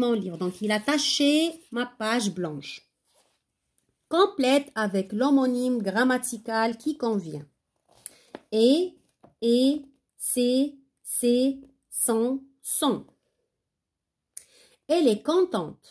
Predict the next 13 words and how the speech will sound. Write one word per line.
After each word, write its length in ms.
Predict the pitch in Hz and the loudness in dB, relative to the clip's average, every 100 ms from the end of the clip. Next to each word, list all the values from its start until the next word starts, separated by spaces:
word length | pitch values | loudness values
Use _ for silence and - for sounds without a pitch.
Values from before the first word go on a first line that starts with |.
| _ | _
c'est 140 | - 160 | -14 -12
le 40 | |
verbe 380 | 156 226 190 - _ _ _ | -4 -2 -2 -8 _ _ _
être. 300 | 226 208 - - _ _ _ _ _ _ _ _ | -10 -10 -12 -20 _ _ _ _ _ _ _ _
Est 60 | 202 | -4
fière, 480 | - 240 240 185 - | -2 2 2 2 -2
فرحانة 720 | 180 - 214 214 254 330 285 | -12 -10 -6 -2 0 2 0
وفخورة. 720 | 277 294 277 294 269 185 165 _ _ _ _ _ - _ _ _ _ | 2 2 2 0 0 0 -6 _ _ _ _ _ -20 _ _ _ _
De 180 | 196 294 | 2 4
ses 500 | 311 - 440 440 294 | 4 2 2 2 0
exploits 800 | 320 - - 233 214 214 254 311 _ _ _ | -2 -6 -6 -6 -2 -2 -2 -6 _ _ _
en 140 | 294 370 | -2 2
natation. 760 | 359 339 294 269 - 190 165 | 2 2 0 0 -2 -6 -10